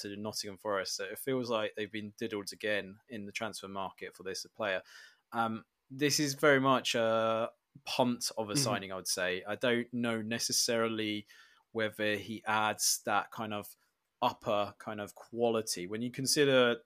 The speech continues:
Speaker 1: the players that they did bring in January versus what they've got now, for example. So they got the likes of Ola Aina, we've got obviously, um, your very own Turner
Speaker 2: Mm-hmm.
Speaker 1: moving on from Arsenal as well.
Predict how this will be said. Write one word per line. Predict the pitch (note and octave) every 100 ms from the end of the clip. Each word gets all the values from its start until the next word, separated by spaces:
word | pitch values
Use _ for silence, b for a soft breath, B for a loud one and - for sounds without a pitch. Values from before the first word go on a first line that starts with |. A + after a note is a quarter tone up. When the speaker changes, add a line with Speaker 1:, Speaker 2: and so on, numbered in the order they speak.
| - C#3
Speaker 1:
the |
players | B2+ C#3+ C3 A2+
that | -
they | A#2 A2+
did | A2 B2+ B2
bring | A#2 A2
in | G#2+
January | G#2 A#2+ A#2 G2+ F#2+
versus | F2+ G#2+ G#2 - G#2+ G#2
what | G#2+
they've | G#2+ G#2
got | A2+ G2
now, | G#2 G#2 F#2+
for | F2+ -
example. | - F#2+ F#2 F#2+
So | F#2 G2
they | G2
got | G#2+ G2 B B B
the | G#2+
likes | A#2 G#2+ -
of | F#2+ -
Ola | A2 G#2 G2+ - _ _ -
Aina, | A2+ A#2 A#2 A#2+ A#2
we've | G#2
got | G2+ G2+ F#2+ -
obviously, | G#2+ G2+ A2 G2+ G2+ G2+
um, | G2 G2 - A#2
your | A2
very | A2+ A2+ A2+
own | A#2+ A2 G2+ G2+
Turner | - B2+ A#2+ A#2+ B2 B2 _ A2+
Speaker 2:
Mm-hmm. |
Speaker 1:
moving | A#2+ A#2 A2 A2+
on | A2+ B2 C3
from | - G#2+ G#2+
Arsenal | G#2+ A#2 A2+ A2+ A2+
as | G#2
well. | A2+ A2+ B2+